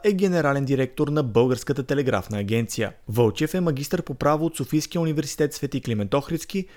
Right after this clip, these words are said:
като до избирането на поста в Б Т А е адвокат в Софийската адвокатска колегия и управляващ съдружник в адвокатско дружество, специализирано в областта на медиите и интелектуалната собственост.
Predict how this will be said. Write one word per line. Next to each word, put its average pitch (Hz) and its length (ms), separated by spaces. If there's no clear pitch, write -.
като 135 240
до 180 120
избирането 190 640
на 120 100
поста 131 400
в 113 60
Б 117 160
Т 123 140
А 175 220
е 180 80
адвокат 151 480
в - 60
Софийската - 560
адвокатска 156 540
колегия 180 500
и 123 120
управляващ 123 640
съдружник 151 560
в 202 200
адвокатско 170 560
дружество, 131 520
специализирано 143 800
в - 120
областта 120 420
на 104 140
медиите 139 720
и 190 60
интелектуалната 143 840
собственост. - 720